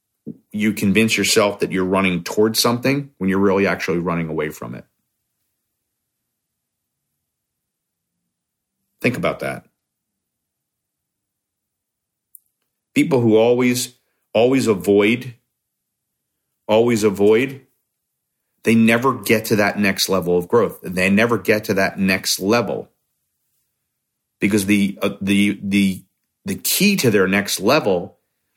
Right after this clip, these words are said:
is the challenge to step up and speak their truth, to be honest with the way they're feeling,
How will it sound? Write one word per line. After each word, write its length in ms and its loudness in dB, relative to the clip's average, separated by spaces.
is 180 2
the 100 4
challenge 640 2
to 100 0
step 400 2
up 240 0
and 120 0
speak 320 0
their 160 2
truth, 640 -2
to 100 2
be 180 0
honest 420 2
with 120 0
the 80 0
way 200 2
they're 140 2
feeling, 680 -2